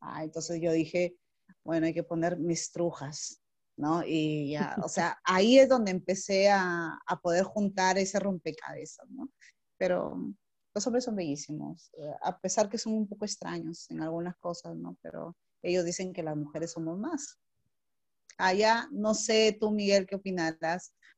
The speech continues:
Speaker 1: ¿no? Ellos dicen que nosotros somos más, no lo sé.
Speaker 2: Yo, yo,
Speaker 1: Pero
Speaker 2: yo,
Speaker 1: ahí
Speaker 2: yo, yo puedo opinar que a mí no me gustan los hombres, no puedo decir que son bellísimos, ¿verdad? <laughs> Pero
Speaker 1: Pero
Speaker 2: sí,
Speaker 1: las mujeres.
Speaker 2: pero las mujeres sí son, o sea, son súper guau, ¿verdad? Hermosas y,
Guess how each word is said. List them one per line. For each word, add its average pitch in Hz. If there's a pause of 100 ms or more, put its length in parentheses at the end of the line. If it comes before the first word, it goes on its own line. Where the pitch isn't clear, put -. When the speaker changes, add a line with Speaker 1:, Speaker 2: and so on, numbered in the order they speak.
Speaker 1:
¿no? 175
Ellos 185
dicen 214
que 170 (220)
nosotros 185
somos 196
más, 160
no 160
lo 165
sé. 139
Speaker 2:
Yo, 214 (160)
yo, 196
Speaker 1:
Pero 160
Speaker 2:
yo, 156
Speaker 1:
ahí 165 (460)
Speaker 2:
yo, - (120)
yo 208
puedo 262
opinar 214 (960)
que 185
a 170
mí 170
no 202
me 208
gustan 190
los 185
hombres, 214
no 185
puedo 214
decir 202
que 214
son 190
bellísimos, 185
¿verdad? 165 (320)
<laughs> 254 (580)
Pero 208
Speaker 1:
Pero 220
Speaker 2:
sí, 202
Speaker 1:
las 202
mujeres. 220
Speaker 2:
pero 196
las 185
mujeres 185
sí 202
son, 190
o 151
sea, 160
son 156
súper 165
guau, 190
¿verdad? 170
Hermosas 175
y, 160